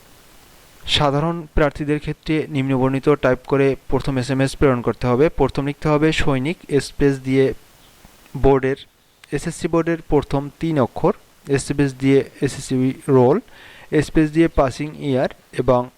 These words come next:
স্পেস দিয়ে ডিস্ট্রিক্ট কোড লিখতে হবে। বিএনসিসি প্রার্থীদের জন্য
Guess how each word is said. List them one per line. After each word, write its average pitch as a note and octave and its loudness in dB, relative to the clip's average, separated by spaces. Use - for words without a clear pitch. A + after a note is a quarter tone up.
স্পেস D3 -2
দিয়ে D3 0
ডিস্ট্রিক্ট D3+ -2
কোড A2+ 0
লিখতে A2+ -4
হবে। C3+ 2
বিএনসিসি F3 0
প্রার্থীদের F3 2
জন্য E3+ 2